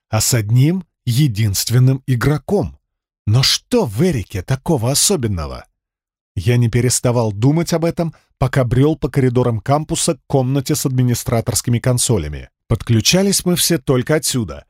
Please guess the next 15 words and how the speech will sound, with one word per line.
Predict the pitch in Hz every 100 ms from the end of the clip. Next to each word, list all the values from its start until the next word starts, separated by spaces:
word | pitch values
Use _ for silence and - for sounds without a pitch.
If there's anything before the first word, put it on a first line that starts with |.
| _
хотя | - 127 131 -
Эйдос | 131 113 90 -
модемов | 101 95 135 190 - - -
на | 131
территории | - 120 107 110 110 135
было | 135 117 101
полно. | 139 165 170 87 - _ _ _ -
Но | 139 143 -
эти | 147 139 -
терминалы | - 127 127 151 208 185
были | 139 160
уже | 160 160
откалиброваны | 156 - 180 170 160 113 110
под | 95 107
нас | 123 190 -